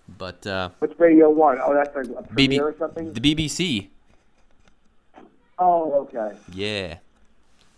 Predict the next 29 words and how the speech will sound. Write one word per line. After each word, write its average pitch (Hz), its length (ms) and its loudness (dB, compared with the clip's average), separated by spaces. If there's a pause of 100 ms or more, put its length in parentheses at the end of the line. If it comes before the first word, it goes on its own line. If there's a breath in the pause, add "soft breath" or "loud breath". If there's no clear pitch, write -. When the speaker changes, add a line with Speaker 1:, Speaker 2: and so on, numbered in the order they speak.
(100)
Speaker 1:
Them, 107 260 -4
them 131 180 -2
Brits 147 160 -2
sticking 131 300 -8
Speaker 2:
I - 20 -4
love 123 60 -2
Speaker 1:
together 127 220 0
there. 90 240 -8 (1000)
Speaker 2:
What's 120 180 -8
that? 127 300 -4 (100)
Speaker 1:
Them 127 220 0
Brits 143 220 -2
sticking 151 300 -8
together 131 320 -2
over 92 160 -4
there. 90 220 -4 (1160 soft breath)
Speaker 2:
Yeah, 120 280 -6 (160)
I, 147 120 -6
I 147 140 -4
do 147 200 -4
love 131 240 -2
him 107 180 -16
too. 110 100 -6
I 104 60 -4
think 110 180 -16
he's 107 140 -14
a 92 60 -14
really, 98 300 -8
really 87 360 -12